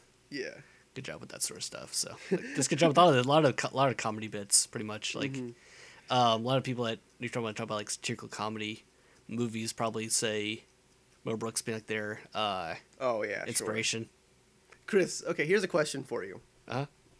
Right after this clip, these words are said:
Speaker 1: Do you think a show like Springtime for Hitler would do well today?
Speaker 2: Yes.
Speaker 1: I absolutely think it would. If it, like,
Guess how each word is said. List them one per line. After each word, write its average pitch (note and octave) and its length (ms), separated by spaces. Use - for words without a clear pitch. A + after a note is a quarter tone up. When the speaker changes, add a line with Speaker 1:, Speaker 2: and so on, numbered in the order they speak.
Speaker 1:
Do E3+ 100
you F#3 140
think F#3 240
a D#3+ 40
show C3 580
like A#2+ 340
Springtime A#2+ 560
for A#2 100
Hitler A2+ 340
would A2+ 140
do B2+ 180
well A2+ 200
today? - 420
Speaker 2:
Yes. C3+ 400
Speaker 1:
I C3+ 160
absolutely C#3+ 540
think C#3+ 220
it B2 120
would. B2 260
If G3+ 160
it, B3 240
like, F3 220